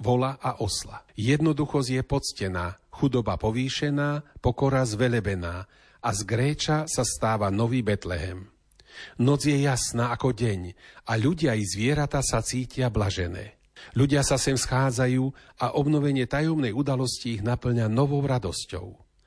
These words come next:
Lesom znejú piesne a od skál sa odráža jasot. Bratia spievajú, prinášajú tak Bohu náležitú chválu a celá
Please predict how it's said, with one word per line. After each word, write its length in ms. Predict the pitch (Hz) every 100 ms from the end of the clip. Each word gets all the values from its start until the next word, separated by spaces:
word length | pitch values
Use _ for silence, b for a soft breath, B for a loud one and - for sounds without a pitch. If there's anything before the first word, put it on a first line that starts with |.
| B B B B 107
Lesom 340 | 143 - 135
znejú 380 | 120 127 123 120
piesne 640 | - 123 117 - 95 92 90 B B
a 160 | 113
od 160 | - 160
skál 400 | - - 143 143
sa 160 | 139
odráža 560 | 123 127 123 123 113 120
jasot. 480 | 104 87 - - - - - _ _ -
Bratia 400 | 107 117 123 117
spievajú, 720 | - 117 120 98 92 87 90 B B B
prinášajú 640 | - 127 123 120 123 123
tak 240 | 123 110 104
Bohu 240 | 117 110 110
náležitú 640 | 107 113 110 98 107 98
chválu 560 | - 101 110 120 127 139 B B B B -
a 100 | 104
celá 320 | - 165